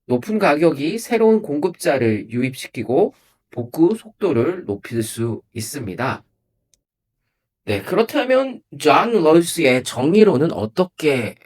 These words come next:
바라볼까요? 롤스는 차등의 원칙을 말합니다. 사회 경제적 불평등이 존재하더라도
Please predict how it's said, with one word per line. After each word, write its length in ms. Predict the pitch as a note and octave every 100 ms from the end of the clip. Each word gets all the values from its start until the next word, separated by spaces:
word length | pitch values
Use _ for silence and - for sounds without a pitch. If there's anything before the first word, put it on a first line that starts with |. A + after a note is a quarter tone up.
| _
바라볼까요? 840 | - A#2 A#2 G#2+ F2+ - F2+ F#3+ F#3 _ _ _ _ _ _ _ _ -
롤스는 560 | A#2+ C#3+ A3 D#3 G3
차등의 460 | A3 - D4+ D4+ D4
원칙을 580 | A#3 B2 - F3 D3 A#2
말합니다. 600 | F#2 F#2+ F#2+ E2+ E2 - _ _ _ _
사회 400 | - - A#3+ A3+
경제적 760 | E3+ C3+ D#3+ G3+ G3 F#3 G3 -
불평등이 720 | C3 C3 F#3 E3+ D3 C#3 D3+
존재하더라도 1080 | - A2 A2 B2 F3+ F3 G#2 F#2 G3 -